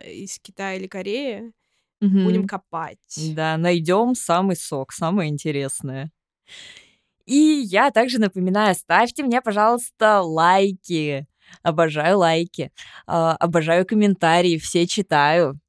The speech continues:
Speaker 2: Ставьте сердечки на Яндекс.Музыке, ставьте эмодзи, пишите комментарии. Это будет, э, ваш, э, мне подарочек на четырнадцатое февраля. Вот, буду считать, что меня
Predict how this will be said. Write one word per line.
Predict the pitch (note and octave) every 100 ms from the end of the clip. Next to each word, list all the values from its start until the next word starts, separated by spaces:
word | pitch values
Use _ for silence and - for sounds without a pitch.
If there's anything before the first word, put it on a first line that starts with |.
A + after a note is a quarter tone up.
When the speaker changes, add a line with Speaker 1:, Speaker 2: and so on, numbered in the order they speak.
| _ _
Speaker 2:
Ставьте | - A3+ C#4 A3
сердечки | - F#3+ D#3+ D#3+ - - D#3+
на |
Яндекс.Музыке, | D#3 D#3+ D3+ C#3+ - - D#3 F#3+ A#3+ G#3+ - D3+ D#3+ _ _ - F#3+ -
ставьте | - D3 D#3 - E3+ G3+
эмодзи, | A3+ A#3 G#3+ B3 B3+ B3+ _ _ _
пишите | - - E3 E3+
комментарии. | F3+ G3+ A3 A3 C4+ C#4 C4+ C4+ C4+ C4+ - -
Это | A3+ C#4 C#4+ B3+
будет, | G3 A#3 B3+ A#3+ A#3 - - F#3
э, | F#3 F#3 D#3+
ваш, | D#3 F3 A3 B3+ A3 - - _
э, | - G3
мне | F3 D#3+ E3 G3 B3 A#3+
подарочек | F3+ F3 E3 G3 D4 C#4+ - A#3
на | G3 F3+
четырнадцатое | C4 - G3+ C4+ C#4 - F#3+ F3
февраля. | F3 E3 E3+ D#3+ B2+ C3+ D3 _ _ - - -
Вот, | D3 D3
буду | D3+ G#3 C4 G#3+ A#3 G#3+ G3+ G3+
считать, | - - F#3+ G#3 C4+ E4
что | - G3
меня | F3+ E3 E3 A#3